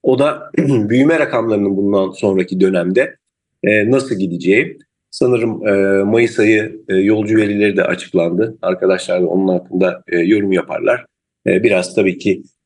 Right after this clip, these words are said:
bu, o, ciddi büyüme yıllarından sonra yavaş yavaş, e, biraz daha, e, tek basamaklı, e, büyümelerin görüldüğü dönemlere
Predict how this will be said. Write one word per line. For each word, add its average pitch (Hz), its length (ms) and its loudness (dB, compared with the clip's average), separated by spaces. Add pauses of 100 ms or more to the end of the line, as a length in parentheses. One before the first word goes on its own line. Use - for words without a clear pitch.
bu, 117 440 2
o, 92 360 2
ciddi 104 480 -4
büyüme 104 520 2
yıllarından 95 580 2
sonra 101 560 -2 (340)
yavaş 113 380 0
yavaş, - 520 -4 (100)
e, 92 320 0
biraz 98 440 0 (140)
daha, 104 340 0 (380)
e, 90 340 2 (100)
tek - 280 -2
basamaklı, 101 880 0
e, 92 280 2
büyümelerin 98 500 2
görüldüğü 98 640 0
dönemlere 98 600 0